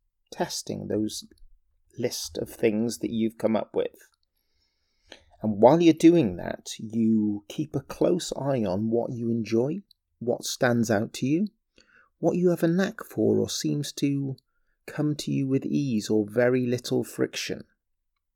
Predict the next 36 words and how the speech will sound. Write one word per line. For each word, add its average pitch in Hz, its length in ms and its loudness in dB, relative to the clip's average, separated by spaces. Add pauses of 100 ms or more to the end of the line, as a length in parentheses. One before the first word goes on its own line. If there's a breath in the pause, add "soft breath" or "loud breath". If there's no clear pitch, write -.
(1040)
So - 160 -6
you 101 160 0
try - 280 0
a 196 80 4
lot - 140 4
of - 80 0
things 120 560 -4 (360)
and 113 120 -4
you 110 120 0 (160)
keep - 300 -4
an 151 80 2
eye 139 200 4
on 107 420 -4
what 113 260 -4
you're 113 100 -2
trying 110 480 -2
and 98 120 -6
see 143 300 -2
if 151 120 -4
anything 131 440 -4
sticks - 340 -8
out 110 220 2
as - 140 -8
something 110 460 -2 (460 soft breath)
that, - 360 -2 (840)
that - 220 -6
comes 117 460 -6
easy 113 420 -6
for - 160 -14
you 107 160 -2
or 107 140 2
you've 104 160 -6
got 98 140 -4
a 101 80 -4
knack 101 360 -6
for. - 340 -14